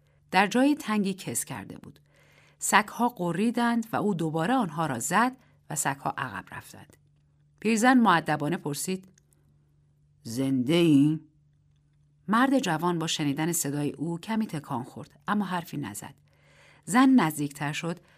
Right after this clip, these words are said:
و به سوراخی که او در آن نشسته بود نگاه کرد. از پهلویش خون می‌ریخت. پیرزن شگفت زده گفت: «زخمی شده.» و نبضش را گرفت.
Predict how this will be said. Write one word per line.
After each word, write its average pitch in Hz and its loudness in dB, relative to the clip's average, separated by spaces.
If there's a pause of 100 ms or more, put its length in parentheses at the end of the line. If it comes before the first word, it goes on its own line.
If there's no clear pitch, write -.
(180)
و 160 -4
به 160 -4
سوراخی 202 -2
که - -10
او 208 0
در 139 0
آن 147 -4
نشسته 143 -6
بود 226 -8
نگاه - -8
کرد. - -20 (540)
از - -6
پهلویش 226 -4
خون 147 -6
می‌ریخت. - -14 (340)
پیرزن 226 0
شگفت 180 -4
زده 147 -6
گفت: 180 -8 (720)
«زخمی - -8
شده.» 151 -10 (800)
و 202 4
نبضش 233 0
را 160 -8
گرفت. 110 -14